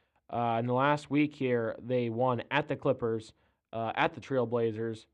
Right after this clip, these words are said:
twice, uh, and now they're, they're thirty-nine and sixteen. They're first in the Northwest. They're, they're still the number one seed in the Western Conference.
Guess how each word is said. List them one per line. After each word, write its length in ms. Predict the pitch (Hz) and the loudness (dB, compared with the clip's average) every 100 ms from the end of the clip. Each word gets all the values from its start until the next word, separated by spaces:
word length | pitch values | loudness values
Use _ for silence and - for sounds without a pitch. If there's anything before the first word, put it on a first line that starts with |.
| _ | _
twice, 520 | - 110 92 - - _ _ _ _ _ - | -4 -2 -2 -8 -14 _ _ _ _ _ -10
uh, 520 | 117 123 120 120 113 - | -2 0 2 2 0 -2
and 540 | - 123 120 117 117 107 _ _ _ _ - | -6 -2 0 -2 -4 -10 _ _ _ _ -6
now 200 | 127 127 | 0 2
they're, 160 | 127 120 | 2 2
they're 160 | 123 | 2
thirty-nine 500 | 123 143 139 131 127 | 2 2 2 2 0
and 120 | 123 | 0
sixteen. 580 | 117 131 - 135 123 117 | -4 -8 -8 -6 -4 -4
They're 160 | 117 120 | -2 -2
first 300 | 113 123 120 | 0 0 0
in 60 | 120 | -6
the 40 | |
Northwest. 640 | 113 110 110 110 101 101 | -2 -4 -4 -4 -4 -4
They're, 220 | - 110 107 | -4 -4 -4
they're 140 | 110 | -6
still 160 | 110 117 | -4 -4
the 60 | |
number 260 | 113 113 113 | -2 -2 0
one 180 | 107 104 | -2 -2
seed 140 | 107 | -6
in 40 | |
the 80 | 104 | -4
Western 340 | 101 98 101 95 | -4 -6 -8 -8
Conference. 540 | 90 90 92 92 - | -8 -8 -8 -12 -12